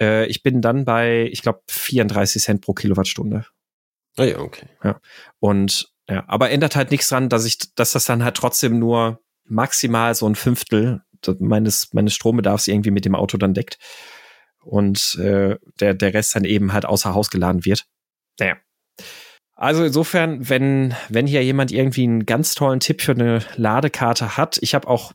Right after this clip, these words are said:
Speaker 1: muss ich gestehen, so ein bisschen den Überblick verloren. Es war die letzten Jahre halt eine sehr einfache, komfortable Möglichkeit. Alle Welt hat gesagt, ja, ja, nimmst die A D A C E N B W-Karte. Ich hab die E N B W-Karte dann halt noch mit einem eigenen Tarif dann irgendwie, mit einem gebuchten Tarif genommen.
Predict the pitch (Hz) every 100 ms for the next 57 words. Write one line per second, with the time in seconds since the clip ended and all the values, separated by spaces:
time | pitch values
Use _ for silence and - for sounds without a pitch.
0 | _ 120 127 131 - - 127 117 113 113
1 | - - 107 120 113 101 98 147 151 147
2 | - 127 156 170 117 117 113 117 - 120
3 | 101 120 139 120 110 110 110 104 113 127
4 | 139 120 - 120 127 - 104 101 104 147
5 | - - 143 139 120 117 117 120 - 110
6 | 107 107 - 95 110 123 123 110 110 -
7 | 87 101 95 - 117 113 101 98 104 143
8 | - 127 127 127 120 - - - - 117
9 | 104 113 110 104 101 110 - 104 - 101
10 | 98 101 104 95 95 95 107 131 110 98
11 | 98 160 - 135 127 123 110 101 95 104
12 | 110 165 - 143 127 127 - 117 117